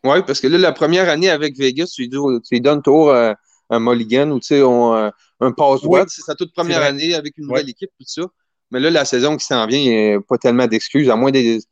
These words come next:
Speaker 1: à moins qu'il soit blessé, là, mais s'il n'est pas blessé puis il est en santé, là, il n'y a aucune raison qu'il, qu'il produise pas, euh, cette année. Il faut... il va y avoir beaucoup de pression, je dirais, cette année.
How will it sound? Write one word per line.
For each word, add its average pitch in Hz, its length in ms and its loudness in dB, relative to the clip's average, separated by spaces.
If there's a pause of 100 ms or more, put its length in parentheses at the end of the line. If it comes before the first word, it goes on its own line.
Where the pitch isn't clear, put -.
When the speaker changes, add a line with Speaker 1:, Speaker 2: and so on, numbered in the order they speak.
(220)
Speaker 1:
à 120 100 0
moins 143 140 2
qu'il 143 100 -6
soit 143 160 2
blessé, 123 380 0
là, 180 80 2
mais 143 100 -4
s'il - 160 -6
n'est 135 60 2
pas 139 160 2
blessé 165 280 0
puis 156 120 -10
il - 60 -2
est 135 40 2
en 131 60 0
santé, 139 420 -2
là, 135 120 -2
il 135 40 -2
n'y 123 60 -2
a 110 40 -2
aucune 123 220 -4
raison 117 500 2
qu'il, 98 380 -8 (560)
qu'il - 160 -4
produise 107 420 0
pas, - 140 -2
euh, 107 400 4
cette - 240 -4
année. 104 220 -2
Il 110 100 -6
faut... 104 320 -6
il 104 160 -4
va 107 60 0
y - 20 4
avoir 113 160 4
beaucoup - 200 -16
de - 60 -20
pression, 110 560 -2
je 101 60 -10
dirais, 92 400 -4 (560)
cette - 240 -2
année. 110 320 -2